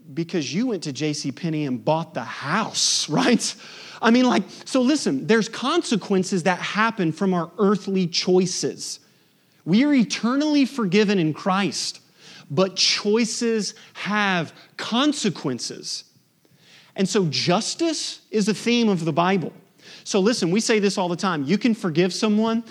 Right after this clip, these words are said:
you can love Christ, and you can call Poplar Bluff to ple-, a police department on them in a heartbeat, okay? And that's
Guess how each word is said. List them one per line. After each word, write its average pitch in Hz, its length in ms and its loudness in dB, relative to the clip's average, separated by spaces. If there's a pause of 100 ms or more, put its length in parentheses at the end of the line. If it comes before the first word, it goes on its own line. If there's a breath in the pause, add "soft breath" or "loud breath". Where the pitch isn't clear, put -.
(200 loud breath)
you 196 160 4
can 185 220 2
love 185 380 2
Christ, 208 540 0 (180 loud breath)
and 156 160 0
you 220 140 2
can 226 200 2
call 214 300 0
Poplar 214 420 -2
Bluff 208 340 -2
to 165 80 -2
ple-, 214 340 -2
a 151 100 0
police 226 280 0
department 214 560 -2
on 170 200 0
them 208 260 2
in 185 80 0
a 117 180 -4
heartbeat, 165 720 0 (100)
okay? 185 460 4 (520 loud breath)
And 185 140 4
that's 196 200 4